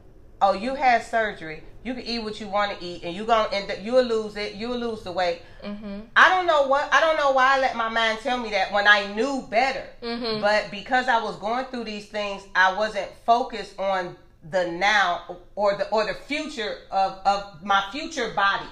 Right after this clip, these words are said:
Speaker 2: Mm-hmm.
Speaker 1: so to speak. Um, not being what, what I was used to at that time. I wasn't,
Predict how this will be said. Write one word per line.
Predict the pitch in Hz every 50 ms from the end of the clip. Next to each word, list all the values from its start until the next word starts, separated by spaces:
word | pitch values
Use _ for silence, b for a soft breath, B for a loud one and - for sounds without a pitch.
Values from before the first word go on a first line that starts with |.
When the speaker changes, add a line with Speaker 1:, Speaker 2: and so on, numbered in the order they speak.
| - - - - -
Speaker 2:
Mm-hmm. | 220 220 220 220 220 226
Speaker 1:
so | 214 208 220 240 233 226 214
to | 208
speak. | 214 - - - 226 208 180 - - b b b b b b -
Um, | - 196 202 202 196 185 180 175 170 165 165 165 165 - - - - - - - - - - -
not | 185 156 - 208 220 240 226 - 180
being | 226 226 220 214 208 202 196 185 190 180
what, | 170 180 214 208 202 -
what | 175 202 214 202
I | 202 202 202
was | 202 190 180 185
used | 208 233 233 226 - -
to | 240 214 196 180
at | 180 180 180
that | 185 180 175 -
time. | - 208 180 170 175
I | 185 208
wasn't, | 240 254 220 233 226 -